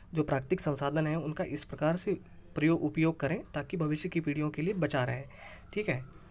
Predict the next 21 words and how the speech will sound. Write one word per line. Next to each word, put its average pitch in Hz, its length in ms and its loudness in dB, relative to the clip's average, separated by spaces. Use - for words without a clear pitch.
और 147 340 8
जैव 160 240 6
विविधता 165 320 6
का 160 100 0
संरक्षण 147 600 0
हो 156 180 2
गया, 143 220 4
प्रकृति 151 360 -2
संरक्षण, 143 420 2
ये 151 220 2
सब 160 120 4
इसके 185 220 0
मुख्य 165 240 2
कार्य 127 240 4
हैं। 120 220 0
और 170 140 6
एक 170 120 2
बहुत 170 180 2
इंपॉर्टेंट 160 420 2
पॉइंट 160 240 4
है 208 160 0